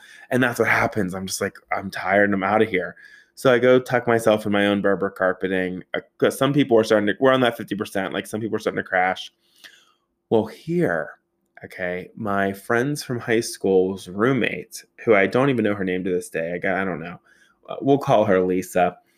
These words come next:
Lisa, she is decided she can't stay here. It just doesn't meet her standards. She's used to Hilton accommodations, and this ain't it. So I don't know what's going on, but I'm passed out at this point. And so what I'm being told in the morning is that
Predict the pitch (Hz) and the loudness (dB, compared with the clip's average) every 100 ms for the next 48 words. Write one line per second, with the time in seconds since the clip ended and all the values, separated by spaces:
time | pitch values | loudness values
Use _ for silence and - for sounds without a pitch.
0 | - _ - 131 151 202 214 - 107 98 | -20 _ -6 2 4 4 0 0 0 0
1 | 95 - _ _ _ _ _ _ - - | -2 -8 _ _ _ _ _ _ -20 -12
2 | - - 160 175 175 170 - 120 - 117 | -8 0 2 4 6 4 4 0 0 -2
3 | 120 104 104 101 - 113 110 - - 85 | 2 2 2 -2 -6 -4 -4 -4 -6 -6
4 | 92 87 - _ _ 131 131 139 131 117 | -6 -10 -14 _ _ 0 0 0 0 0
5 | 113 101 98 - - 95 98 98 - - | 2 0 0 -2 -4 -2 0 -2 -6 -8
6 | 135 131 127 117 - 107 101 95 98 92 | -4 -2 -2 -2 0 2 2 0 -6 -4
7 | 95 95 95 - 95 - 95 98 - 90 | -4 -2 -2 -2 -8 -8 -6 -6 -6 -8
8 | 92 92 - _ _ _ _ _ - 127 | -6 -10 -12 _ _ _ _ _ 2 4
9 | 120 117 110 - - 147 156 120 110 113 | 6 6 4 2 0 4 4 6 6 4
10 | - 101 98 95 92 95 - 107 131 127 | 2 2 2 2 2 0 0 0 0 -2
11 | - _ - 95 95 95 92 87 90 - | -4 _ -4 -2 0 0 -2 -2 -8 -8
12 | - 82 87 107 98 101 98 104 110 107 | -8 -6 -6 -8 0 4 6 6 4 0
13 | 98 - 98 95 92 101 143 156 101 98 | -4 -4 0 0 0 0 0 0 0 -4
14 | - 95 92 | -4 -6 -6